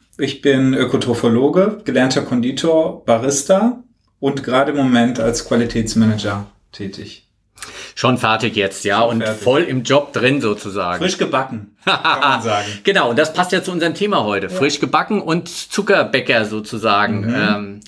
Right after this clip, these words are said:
Speaker 2: war vielleicht ja auch ein Grund, weshalb wir das heute, äh, als Thema genommen haben, weil das Thema wird sein, der achte Podcast, Thema Nachtisch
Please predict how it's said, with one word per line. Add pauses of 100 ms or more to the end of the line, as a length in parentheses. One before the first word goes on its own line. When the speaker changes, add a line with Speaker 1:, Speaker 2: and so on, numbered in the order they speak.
(240)
Speaker 2:
war
vielleicht
ja
auch
ein
Grund,
weshalb
wir
das
heute, (200)
äh,
als
Thema
genommen
haben,
weil
das
Thema
wird
sein, (340)
der
achte (500)
Podcast, (200)
Thema
Nachtisch